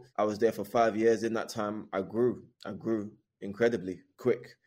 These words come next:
I became a Senko within three years. I did a leadership course in my N Q T year.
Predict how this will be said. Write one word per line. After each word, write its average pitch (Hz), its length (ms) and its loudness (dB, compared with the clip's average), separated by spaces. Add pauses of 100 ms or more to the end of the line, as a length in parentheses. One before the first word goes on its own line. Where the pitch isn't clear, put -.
(360)
I 101 100 -2
became 101 360 -2
a - 20 -4
Senko 107 500 -4
within 98 320 -4
three 101 320 -6
years. 101 480 0
I 95 80 -6
did 92 140 -6
a 95 60 -4
leadership 101 440 -6
course 98 400 -6 (140)
in 98 80 -6
my 87 220 -6 (380)
N 110 160 -4
Q 101 200 -6
T - 180 -8
year. 101 540 0